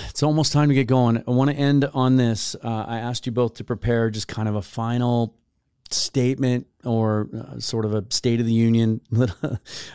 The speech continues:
Uh, Brandon, we'll start with you on just kind of where you feel like this team is right now, given the entire offseason, the landscape of what's happened around them in the division, in the conference, and, and what they've added and what they've lost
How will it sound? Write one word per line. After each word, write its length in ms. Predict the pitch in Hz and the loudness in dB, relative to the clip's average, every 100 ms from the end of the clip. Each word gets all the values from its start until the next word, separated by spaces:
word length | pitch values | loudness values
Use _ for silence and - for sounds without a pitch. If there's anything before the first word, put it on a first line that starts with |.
| - | -6
Uh, 360 | 113 107 107 123 | -2 0 -2 -2
Brandon, 320 | 123 120 117 | 0 2 0
we'll 80 | 110 | 0
start 220 | 120 113 | 0 -2
with 140 | 104 | -2
you 360 | 117 117 113 - | 0 2 2 -2
on 220 | 107 104 | -4 -2
just 180 | 110 - | -4 -6
kind 300 | - 113 110 | -4 -2 0
of 180 | 104 85 _ _ - | -2 -6 _ _ -6
where 340 | 104 120 135 | 0 2 2
you 140 | 143 | 0
feel 240 | 127 139 123 | 0 0 0
like 200 | 123 117 | 0 -2
this 160 | 117 | -6
team 340 | - 123 113 107 | -2 0 2 0
is 240 | 120 135 120 | 0 0 2
right 240 | 123 113 | 0 0
now, 440 | 117 110 104 98 87 - - - _ 107 101 | 0 0 0 -2 -4 -14 -20 -20 _ -10 -2
given 220 | 120 117 | 0 2
the 100 | 110 | 0
entire 480 | 101 120 123 113 - _ 110 | -2 -4 -2 -4 -6 _ -4
offseason, 600 | 110 - 123 110 110 101 | -4 -2 0 0 0 -2
the 100 | 95 | -6
landscape 680 | 104 113 117 117 120 107 98 | -8 -6 -4 -2 -2 -2 -2
of 120 | 92 | -8
what's 140 | 95 | -6
happened 300 | 98 92 101 | -6 -4 -4
around 220 | 98 98 | -2 0
them 160 | 98 98 | 0 0
in 60 | 95 | -2
the 80 | |
division, 400 | 92 101 127 110 | -2 0 0 0
in 80 | 95 | -2
the 40 | 90 | -2
conference, 640 | - 127 120 117 98 - | -2 -4 -2 -2 -4 -6
and, 220 | 95 92 - | -8 -8 -8
and 320 | 98 90 85 - - - | -6 -6 -8 -14 -20 -8
what 160 | 104 101 | -6 -4
they've 160 | 95 | -2
added 320 | 117 135 123 107 | 0 0 0 0
and 100 | 95 | -2
what 140 | 92 | -6
they've 180 | 90 - | -8 -2
lost 500 | 113 107 101 - | 0 0 -2 -6